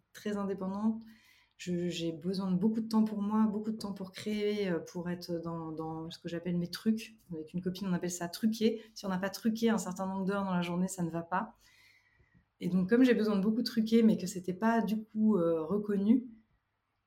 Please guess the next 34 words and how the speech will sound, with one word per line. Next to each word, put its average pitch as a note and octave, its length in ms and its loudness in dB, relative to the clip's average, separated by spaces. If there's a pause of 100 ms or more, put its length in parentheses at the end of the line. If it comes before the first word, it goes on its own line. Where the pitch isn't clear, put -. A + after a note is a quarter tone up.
(140)
euh, E3 320 -2
je E3 140 0
laissais A3 400 6
les G#3+ 100 6
relations F#3 440 0
en G#3+ 100 0
fait A3 160 -2
devenir G3+ 460 4
enfermantes F#3+ 680 -2 (380)
avec F#3 280 -4
des F#3 120 -4
types - 260 -6
absolument A3 460 2
sympas A3 460 2
et G3 120 2
qui - 80 -6
étaient F3 160 -2
pas G#3 140 -2
du F3+ 100 -2
tout G3 140 -6
enfermants. F#3 400 -2
C'est - 160 -4
ça F3+ 40 -4
qui F3+ 120 -8
est D#3+ 60 -8
très - 160 -6
drôle, F#3+ 200 -8
c'est D#3 200 -6
pas F3+ 120 -4
du F3+ 180 -6
tout - 160 -14
des F3 140 -4
profils, - 480 -14
euh, E3 140 -6